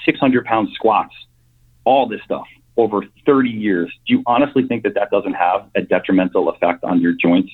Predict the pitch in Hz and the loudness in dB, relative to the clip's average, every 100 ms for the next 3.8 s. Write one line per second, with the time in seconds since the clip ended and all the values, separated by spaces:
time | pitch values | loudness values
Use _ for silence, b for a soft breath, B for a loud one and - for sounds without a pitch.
0 | - 90 87 92 92 92 87 - _ _ | -4 0 2 0 0 0 0 -4 _ _
1 | _ _ _ - 82 98 104 - - 92 | _ _ _ -12 0 0 0 -6 -2 0
2 | - 101 92 87 87 98 98 107 110 110 | 4 4 4 4 2 2 2 2 0 0
3 | 101 101 123 113 117 117 113 | 0 2 2 2 -2 0 0